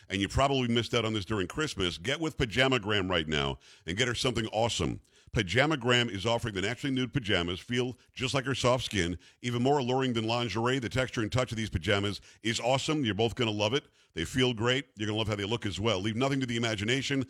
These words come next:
with naturally nude pajamas. She's gonna love the f-, the feeling of wearing next to nothing at all. Order today. Save twenty-five percent. Use code nude, N U D E. Twenty-five percent savings on a best-selling Valentine's Day gift. Pajamagram will event-, will, uh, actually wrap it for you, too,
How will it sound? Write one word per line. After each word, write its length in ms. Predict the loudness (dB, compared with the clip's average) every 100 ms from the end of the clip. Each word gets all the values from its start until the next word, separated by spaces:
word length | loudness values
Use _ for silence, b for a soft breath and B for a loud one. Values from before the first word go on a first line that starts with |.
| B B -8
with 120 | 0
naturally 320 | 0 2 0
nude 240 | 2 2 0
pajamas. 460 | -2 0 0 0
She's 160 | -2 -2
gonna 160 | 0
love 160 | 0 0
the 80 | -2
f-, 100 | -6
the 180 | -4 -4 -4
feeling 260 | -2 0 0
of 80 | 0
wearing 340 | 0 0 0
next 200 | -2 -2
to 80 | 0
nothing 240 | 0 0
at 80 | 0
all. 320 | 2 2 -2 B B B _
Order 220 | 2 4
today. 380 | 2 2 2 0
Save 220 | -2 -4
twenty-five 440 | -2 -4 -2 -2 -2
percent. 340 | -2 -2 -2
Use 160 | -2 -2
code 300 | -2 0 0
nude, 340 | 0 2 -2
N 160 | -2 -2
U 80 | -2
D 100 | -2
E. 420 | -2 -2 -2 -4 b b b -4
Twenty-five 360 | 0 2 0
percent 280 | 0 0 0
savings 440 | 0 0 0 -2 -2
on 220 | -2 -2
a 100 | -2
best-selling 540 | -2 -2 0 0 2 2
Valentine's 500 | 2 0 0 -2 0
Day 160 | 0
gift. 380 | 2 0 -2 -6 b b -8
Pajamagram 680 | -2 0 0 0 2 2 4
will 140 | 0 0
event-, 380 | -2 -2 -4 -2
will, 220 | -2 -2
uh, 100 | -6 -4
actually 400 | -4 -4 -2 0
wrap 300 | 2 2 2
it 80 | -2
for 180 | 0 0
you, 100 | 0
too, 380 | 0 0 0